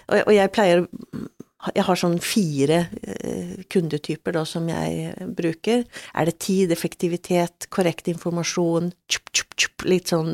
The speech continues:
eh, <laughs> eh, de er ikke, den type kunde er ikke interessert i å bli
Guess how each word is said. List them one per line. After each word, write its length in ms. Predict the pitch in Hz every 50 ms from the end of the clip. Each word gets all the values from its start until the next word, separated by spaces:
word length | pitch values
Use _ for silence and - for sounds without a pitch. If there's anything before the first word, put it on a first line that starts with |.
| 170 165
eh, 560 | 160 175 170 165 - _ _ _ - - -
<laughs> 20 | - - - - - - - - - - - - - _ _ _ -
eh, 480 | - 185 185 175 180 - - - 92 104 - -
de 220 | 185 170 202 190
er 80 | 175 165
ikke, 140 | - - - - 196 180
den 160 | 202 190 196 185
type 240 | - 208 - 190 -
kunde 300 | - 196 165 165 156 143
er 80 | 151
ikke 160 | - - 175 160
interessert 480 | 151 - 185 175 - 165 143 135 -
i 60 | 160 165
å 20 |
bli 140 | 160 156 160